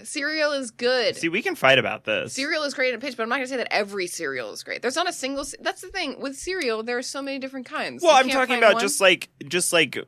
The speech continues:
Speaker 2: normal cereal, like, whatever your normal favorite cereal is. Like,
Speaker 1: What? So your favorite cereal is a,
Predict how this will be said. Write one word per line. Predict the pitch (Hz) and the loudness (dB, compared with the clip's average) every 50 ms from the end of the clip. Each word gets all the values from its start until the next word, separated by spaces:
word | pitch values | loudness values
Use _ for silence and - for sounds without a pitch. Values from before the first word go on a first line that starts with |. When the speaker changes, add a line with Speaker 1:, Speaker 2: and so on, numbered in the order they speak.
| _ _ _ _ _ _ _ _ _ - | _ _ _ _ _ _ _ _ _ -6
Speaker 2:
normal | 147 160 165 170 170 170 165 160 156 | 0 4 6 6 6 6 6 4 2
cereal, | 147 - 151 120 104 98 90 92 | 2 2 2 2 2 0 0 -2
like, | 104 107 104 131 | -2 -2 0 0
whatever | 131 131 139 131 | 2 2 2 2
your | 147 143 139 135 | 0 -2 -2 -2
normal | 123 117 113 117 113 107 | -2 -4 -4 -4 -4 -4
favorite | - 113 107 98 98 98 | -4 -4 -4 -4 -4 -8
cereal | - - 101 101 98 95 90 87 | -8 -6 -6 -4 -4 -4 -4 -4
is. | 82 82 82 101 | -6 -6 -6 -4
Like, | 107 104 104 - - _ _ _ _ _ _ _ | -4 -4 -4 -6 -10 _ _ _ _ _ _ _
Speaker 1:
What? | - 415 - - _ _ _ _ _ - | -14 -12 -12 -12 _ _ _ _ _ -10
So | - - 269 | -8 -4 -2
your | 269 285 311 | -2 -4 -2
favorite | - - 262 262 254 240 262 233 240 | -2 0 0 0 0 -2 -4 -4 -4
cereal | - 247 233 233 240 247 254 262 262 269 - - | -4 -4 -2 -2 0 0 -2 -2 -4 -6 -8 -10
is | - 214 214 202 | -10 -10 -10 -10
a, | 202 | -12